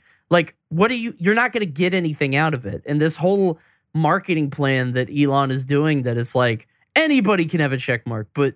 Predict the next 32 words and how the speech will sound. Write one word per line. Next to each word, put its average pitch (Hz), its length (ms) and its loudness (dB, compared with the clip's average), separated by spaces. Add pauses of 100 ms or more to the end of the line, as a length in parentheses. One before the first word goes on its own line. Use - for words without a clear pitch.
it 160 120 -2
doesn't, 190 400 0 (1000)
it - 200 -10
doesn't 208 300 0
do 220 200 2
anything. 117 460 -6 (600)
Like, 160 200 0
it, 170 160 -2
it 185 300 -2
doesn't 202 400 0
on 185 160 2
its 175 160 -6
own 160 420 0 (220)
provide 160 380 0 (100)
any 165 200 -2
sort 160 300 0
of 143 80 -2
value. 139 540 -2 (100)
It's 160 160 -4
so 220 220 0
weird 190 380 -4
to 123 100 -10
me. - 240 -12 (1080)
It's, 151 300 -12
uh, 170 260 -2
oh, 170 140 -4
wait, 110 400 -8 (160)
Elon 165 280 0
Musk 160 260 0
has 151 140 -6
been 143 200 -2
suspended 151 680 -2